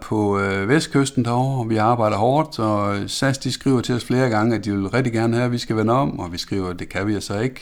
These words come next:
Nu er vi nødt til at, ligesom, nu er der ligesom taget hånd om os.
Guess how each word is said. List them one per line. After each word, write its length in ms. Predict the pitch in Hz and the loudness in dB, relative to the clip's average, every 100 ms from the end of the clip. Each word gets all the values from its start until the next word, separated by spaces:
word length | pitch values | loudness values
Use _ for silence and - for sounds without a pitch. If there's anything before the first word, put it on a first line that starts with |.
| - | -6
Nu 80 | 120 | -2
er 40 | 107 | 0
vi 80 | |
nødt 180 | 107 110 | 0 -2
til 120 | - | -2
at, 360 | 110 101 90 85 | -2 0 -2 -2
ligesom, 240 | 101 104 95 | -6 -4 -2
nu 160 | 90 | -2
er 40 | 107 | -2
der 60 | |
ligesom 320 | 98 107 107 87 - - | -4 -2 -4 -4 -12 -6
taget 200 | 107 95 | -4 0
hånd 200 | 110 101 | 0 0
om 120 | 90 | 0
os. 460 | 98 120 - - | 0 -2 -6 -10